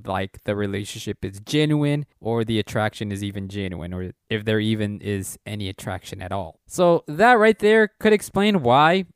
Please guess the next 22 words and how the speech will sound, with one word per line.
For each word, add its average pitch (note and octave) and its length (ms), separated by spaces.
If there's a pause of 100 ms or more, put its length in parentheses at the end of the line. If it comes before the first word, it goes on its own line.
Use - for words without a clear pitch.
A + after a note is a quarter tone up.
(160)
her D#3+ 140
relationships D3+ 880
really C3+ 280
didn't B2 380
work B2 260
out. A#2+ 460 (140)
That's C3+ 260
just D3+ 260
me C3+ 320 (140)
breaking C#3 460
it A2+ 160
down. C#3 560
I'm A#2+ 120
not A#2+ 200
sure A#2+ 320
if G#2 200
you A#2 120
would A2 120
agree A2 280
with G#2 180
that, D#3 300
but C3+ 200